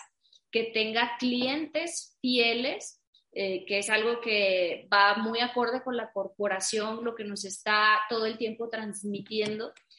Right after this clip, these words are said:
porque definitivamente creemos que alguien que, que sabe hacer su volumen personal,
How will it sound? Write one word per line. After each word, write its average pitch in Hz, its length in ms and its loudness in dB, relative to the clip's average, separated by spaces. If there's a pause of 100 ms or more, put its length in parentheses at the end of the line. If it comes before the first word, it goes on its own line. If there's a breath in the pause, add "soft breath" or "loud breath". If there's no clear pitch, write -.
(140)
porque 247 260 2
definitivamente 294 960 0
creemos 240 640 -4
que 240 200 -2
alguien 294 480 0
que, 226 420 -2
que 220 140 -4
sabe 311 260 -2
hacer 359 240 -2
su 359 160 -4
volumen 277 480 0
personal, 214 720 -6